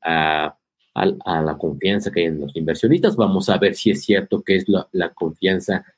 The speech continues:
en el gobierno lo que está atrayendo los capitales al país. Vamos a descubrir también si es cierto que no hay deuda en el, en el país, que los logros del presidente se han logrado,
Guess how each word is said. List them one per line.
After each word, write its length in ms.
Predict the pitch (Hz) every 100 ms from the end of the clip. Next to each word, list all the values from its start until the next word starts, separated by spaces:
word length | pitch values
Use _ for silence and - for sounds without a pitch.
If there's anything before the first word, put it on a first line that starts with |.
| _ -
en 160 | 87
el 80 | 87
gobierno 380 | 85 87 92 92
lo 140 | 80
que 80 | -
está 220 | - 98
atrayendo 580 | 92 92 85 82 95 98
los 180 | 87 -
capitales 540 | 85 - - 90 87 98
al 180 | 85
país. 540 | - 87 95 107 107 - _ _ _ -
Vamos 300 | 87 85 87
a 60 |
descubrir 460 | 78 78 87 90 87
también 460 | 90 90 90 90 - _
si 140 | - 98
es 100 | 92
cierto 340 | 101 95 98
que 120 | -
no 240 | 87 95 110
hay 180 | 113 104
deuda 600 | 98 101 101 95 87 -
en 200 | 92 82
el, 440 | 82 80 80 76 71 _ _
en 160 | 92 82
el 120 | 80
país, 540 | - 85 92 104 104 - -
que 180 | 85 82 -
los 240 | 82 71
logros 300 | 90 90 85
del 120 | 78
presidente 560 | - 82 92 92 87 92
se 140 | 87
han 100 | 85
logrado, 460 | 87 90 85 82